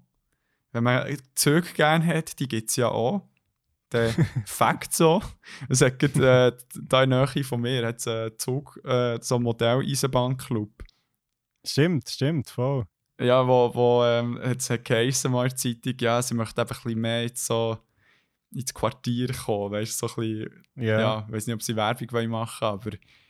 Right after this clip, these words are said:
Speaker 1: eben, ich meine, ich, für das ist die Folge auch da, für all die zugbegeisterten Leute da draussen.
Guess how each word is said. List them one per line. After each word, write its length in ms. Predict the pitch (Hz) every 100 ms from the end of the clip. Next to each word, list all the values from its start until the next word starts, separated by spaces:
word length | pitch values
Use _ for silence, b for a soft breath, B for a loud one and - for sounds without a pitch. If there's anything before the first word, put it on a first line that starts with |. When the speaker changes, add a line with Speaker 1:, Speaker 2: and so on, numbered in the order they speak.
| b b _ _ -
Speaker 1:
eben, 360 | 175 165 107 101 _ _
ich 140 | 147 - _
meine, 400 | 139 139 139 135
ich, 280 | - 104 - _ _ _ _ _ _ _ -
für 140 | -
das 240 | 131 165 170
ist 160 | 143
die 60 | 156
Folge 320 | - 160 165
auch 100 | 170
da, 260 | 170 135 110
für 180 | 120 127
all 80 | 143
die 120 | 135
zugbegeisterten 960 | - 143 139 135 123 135 - - 117 113
Leute 200 | 123 131 - -
da 80 |
draussen. 560 | 123 107 95 - 104 101